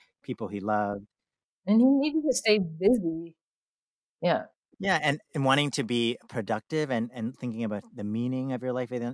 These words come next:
Speaker 1: he,
Speaker 2: Mm-hmm.
Speaker 1: he wrote a book. We wrote a book together, actually. It took a lot of work,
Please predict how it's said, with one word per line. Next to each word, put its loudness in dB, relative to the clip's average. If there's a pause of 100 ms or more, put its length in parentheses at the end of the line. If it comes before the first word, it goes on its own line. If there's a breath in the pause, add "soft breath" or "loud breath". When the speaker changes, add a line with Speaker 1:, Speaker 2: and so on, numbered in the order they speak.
(100)
Speaker 1:
he, -2
Speaker 2:
Mm-hmm. -14 (120)
Speaker 1:
he -10
wrote 0
a -6
book. 4
We 2
wrote 4
a -2
book -4
together, 0
actually. -4
It -10
took -16
a -8
lot -6
of -6
work, -8